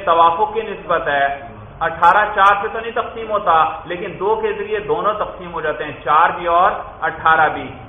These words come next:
تو ایک کا وقف نکال لو اور دوسرے کے کل سے ضرب دے دو۔ کس سے دونوں تقسیم ہو رہے ہیں؟ دو سے۔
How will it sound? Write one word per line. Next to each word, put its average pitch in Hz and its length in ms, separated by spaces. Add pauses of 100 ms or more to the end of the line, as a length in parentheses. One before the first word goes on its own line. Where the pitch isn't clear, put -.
تو 190 80
ایک 214 600
کا 214 120
وقف 185 460
نکال 226 480
لو 175 80
اور 180 180
دوسرے 185 380
کے 202 120
کل 196 320
سے 190 100
ضرب 156 340
دے 131 120
دو۔ 113 240 (960)
کس 220 180
سے 254 100
دونوں 233 240
تقسیم 220 440
ہو 196 120
رہے 160 160
ہیں؟ 107 100 (760)
دو 196 260
سے۔ 147 120